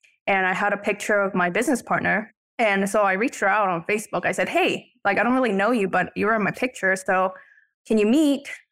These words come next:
Uh, I know you graduated a year before me. We happen to go to the same dental school." So she's like, "Sure." And then we met. And then I said, "Do you wanna open up an office?" And she's like, "No, not really. For, like,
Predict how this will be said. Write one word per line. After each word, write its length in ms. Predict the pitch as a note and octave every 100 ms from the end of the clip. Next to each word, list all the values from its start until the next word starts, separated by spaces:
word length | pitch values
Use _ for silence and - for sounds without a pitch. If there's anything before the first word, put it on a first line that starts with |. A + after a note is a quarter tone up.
| -
Uh, 460 | G3 G3+ G3+ G3+ G3+
I 80 | G3
know 120 | G#3
you 140 | A3
graduated 480 | G#3 G#3 G3+ G#3+ G#3
a 60 | G3
year 140 | G3
before 380 | F#3 F3+ - B3+
me. 140 | B3+
We 140 | G3+ F#3+
happen 240 | F#3 -
to 80 | F#3+
go 80 | F#3
to 60 |
the 40 | F3+
same 200 | F3+ E3+
dental 260 | G3 C4+ A3
school." 420 | - - - B3+ _ _ _ _ _
So 180 | - G#3+
she's 200 | G#3 G#3+
like, 340 | G#3 G3+ - _ -
"Sure." 920 | A3+ - - A3+ A#3 F#3 - - -
And 160 | - G3+
then 220 | G3+ G3
we 140 | F#3+ F#3+
met. 480 | F#3+ G#3 F#3+ F#3
And 160 | - G3
then 100 | F#3+
I 120 | F#3+
said, 220 | F#3+ G3
"Do 80 | F#3+
you 100 | G#3
wanna 180 | G3+ G3
open 200 | F#3+ F#3+
up 100 | F#3
an 260 | F3 E3+ E3
office?" 460 | - B3 G3 - -
And 80 | F#3
she's 160 | F#3+
like, 100 | F#3+
"No, 220 | G#3+ A#3
not 200 | A#3 B3
really. 280 | G3+ F#3 F3+
For, 160 | F#3 F#3+
like, 180 | F#3